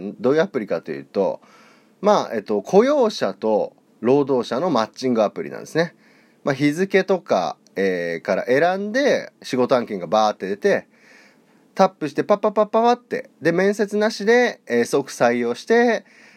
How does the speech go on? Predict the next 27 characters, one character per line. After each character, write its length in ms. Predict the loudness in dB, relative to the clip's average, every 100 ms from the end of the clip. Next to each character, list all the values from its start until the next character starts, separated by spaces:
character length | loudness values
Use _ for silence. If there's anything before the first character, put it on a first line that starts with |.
| _
初 220 | -4 -2 0
め 100 | 0
て 80 |
の 80 | -2
現 220 | -2 -2
場 120 | -2 -2
に 60 |
働 340 | -4 -6 -6 -4
き 100 | -6
に 60 |
行 60 | -6
く 100 | -10
っ 20 |
て 180 | -10 -8
い 80 | -2
う 20 |
ね、 60 | -2
ア 100 | -2
プ 140 | -6
リ 80 | -10
な 100 | -10
ん 60 |
で 80 | -14
す 80 | -16
け 80 | -14
ど 80 | -2
も、 340 | 2 2